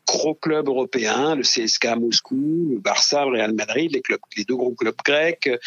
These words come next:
les clubs turcs, et cetera, qui sont, qui sont, euh, décideurs. C'est une assemblée de clubs qui décide qui est membre, qui n'est pas membre. Là, pour le coup,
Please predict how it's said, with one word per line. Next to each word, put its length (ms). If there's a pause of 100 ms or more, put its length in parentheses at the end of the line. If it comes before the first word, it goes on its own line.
(200)
les 140
clubs 260
turcs, 300
et 40
cetera, 320
qui 140
sont, 240 (360)
qui 120
sont, 320
euh, 140 (160)
décideurs. 640
C'est 240
une 80
assemblée 480
de 240
clubs 340
qui 200
décide 540
qui 260
est 80
membre, 360
qui 220
n'est 140
pas 180
membre. 380 (100)
Là, 160
pour 200
le 120
coup, 360